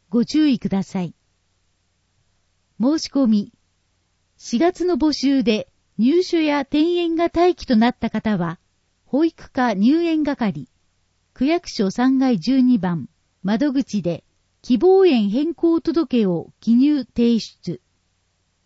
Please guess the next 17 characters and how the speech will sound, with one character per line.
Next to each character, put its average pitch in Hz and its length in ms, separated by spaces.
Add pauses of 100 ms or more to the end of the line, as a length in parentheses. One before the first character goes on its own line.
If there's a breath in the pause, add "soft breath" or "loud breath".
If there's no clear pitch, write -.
(480)
新 349 280
規 330 200
で 247 80
申 233 240
し - 80
込 277 140
み 254 100
の 247 120
方 233 280
は、 175 220 (440)
平 330 240
成 359 260
二 370 140
十 262 240
九 247 160
年 233 300
度 180 260